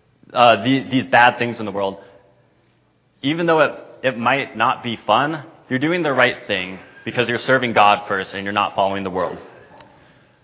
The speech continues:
So the first thing, um, that, that I thought about, so when I do lessons, I like to ask myself questions,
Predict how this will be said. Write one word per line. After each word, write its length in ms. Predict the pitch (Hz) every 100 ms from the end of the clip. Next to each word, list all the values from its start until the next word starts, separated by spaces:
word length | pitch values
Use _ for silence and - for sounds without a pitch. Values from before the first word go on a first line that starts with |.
| _ _ _
So 560 | _ 147 143 135 - -
the 80 | 127
first 360 | - 202 214 -
thing, 300 | 135 127 123 - - _ _ _ _ _ _ _ _ _ _ _ _ _ _ _ _ _ -
um, 300 | 131 123 110
that, 520 | - 123 - - - - - _ _ - _ _ _ _ _ _ _ _ -
that 180 | 127 127
I 80 |
thought 280 | 117 - -
about, 420 | 110 98 98 - - - - _
so 140 | 160
when 80 | 160
I 120 | 165
do 300 | 147 101 165
lessons, 300 | 143 123 -
I 80 | 135
like 200 | 120 117
to 100 | 135
ask 200 | 113 127
myself 440 | 123 - 120 113 -
questions, 580 | 113 113 - 143 151